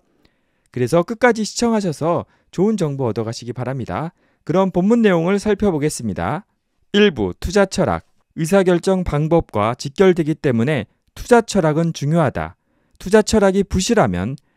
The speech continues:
장기 실적도 부실해질 수밖에 없다. 그러나 투자 철학이 아무리 훌륭해도 절제력과 인내심이 없으면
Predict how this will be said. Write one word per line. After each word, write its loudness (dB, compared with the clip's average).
장기 -2
실적도 0
부실해질 0
수밖에 -2
없다. -6
그러나 2
투자 4
철학이 0
아무리 0
훌륭해도 0
절제력과 2
인내심이 0
없으면 -4